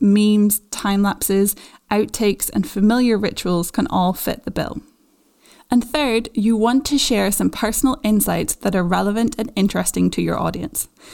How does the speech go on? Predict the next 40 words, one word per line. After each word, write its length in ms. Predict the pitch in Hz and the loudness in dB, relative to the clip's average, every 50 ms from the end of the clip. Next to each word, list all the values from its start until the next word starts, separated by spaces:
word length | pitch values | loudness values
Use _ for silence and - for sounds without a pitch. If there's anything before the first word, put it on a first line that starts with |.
| - - - - - - - | -20 -20 -20 -20 -10 0 2
I'm 80 | 240 | 4
not 200 | 262 320 349 - | 4 4 2 0
talking 360 | - 262 247 233 240 233 208 | 0 -2 -2 0 0 0 0
about 320 | 202 196 196 190 - - 175 | 0 0 -2 -2 -4 -2 -2
baring 340 | 208 202 220 233 233 233 214 | 0 0 2 2 2 2 2
your 140 | 190 190 | 0 0
soul 560 | 185 - - - 190 190 196 196 196 196 190 - | 0 -2 0 0 2 2 4 4 4 2 2 0
or 460 | 190 185 220 262 277 240 208 214 226 - | 0 0 2 2 2 0 0 -2 -2 -2
about 280 | - 180 190 185 - - | -2 -2 0 -2 -2 -2
posting 480 | - 226 202 202 - 196 190 - - _ | 0 0 0 2 2 0 -2 -2 -2 _
endless 380 | 202 202 214 214 233 233 - | 2 2 4 4 2 -2 -2
photos 480 | - 196 202 220 - 208 180 180 185 - | 0 0 0 2 2 0 0 0 -2 -2
of 120 | - 180 | -4 -2
your 120 | 175 175 180 | -2 -2 -4
kids 320 | - - 214 185 180 - | -2 0 0 0 0 0
and 100 | - - | 0 0
your 100 | 185 170 | 0 0
coffee. 520 | - - - 165 - - - - 208 208 - _ _ _ - _ - - - - - _ _ - | 0 -2 -4 -4 -4 -8 -12 -12 -12 -12 -14 _ _ _ -20 _ -20 -20 -20 -20 -20 _ _ 0
Think 220 | - 294 330 - | 0 0 2 2
about 320 | 269 - 269 262 262 - | 0 0 0 -2 -2 -2
your 320 | 226 220 226 220 220 220 - | 0 2 2 2 2 2 0
identities 840 | - 208 202 - 226 214 220 226 226 220 226 214 180 170 165 156 - | -2 -4 -2 -2 0 2 2 2 2 0 -2 -2 -2 -2 -2 -4 -4
and 140 | - 190 | -4 -4
how 320 | 180 - - 202 202 208 220 | -4 -2 0 0 2 2 2
they're 160 | 214 220 214 | 2 0 0
relevant 480 | 202 202 185 185 180 170 190 180 170 - | 0 0 0 0 0 0 0 -2 -2 0
to 80 | - 190 | 0 0
your 160 | 180 - - | 0 0 0
audience. 480 | 180 185 - - - - - - - - - - - - - _ _ | 0 0 0 -2 -4 -6 -6 -8 -8 -10 -14 -20 -20 -20 -20 _ _
Things 260 | 233 220 240 233 240 | 2 2 2 2 2
like 260 | 226 208 - - - - - | 0 0 -2 -4 -6 -8 -8
a 80 | 208 | -8
plant 380 | - - - 233 226 233 254 - | -8 -4 -2 0 2 2 0 0
lover, 320 | - 180 - - - - - | -2 -4 -4 -4 -8 -6 -8
a 60 | - | -4
dog 280 | 180 214 202 220 220 202 | 0 0 0 0 0 0
lover. 340 | 196 165 160 - - - - - _ | -2 -2 -2 -4 -8 -10 -10 -10 _
Are 40 | - | -2
you 140 | 202 180 - | -2 -2 0
eco-friendly? 840 | - - 214 208 - 220 208 202 - 202 202 220 202 208 - - - | 0 -2 -2 0 0 -2 -2 0 0 0 0 2 0 0 -4 -4 -6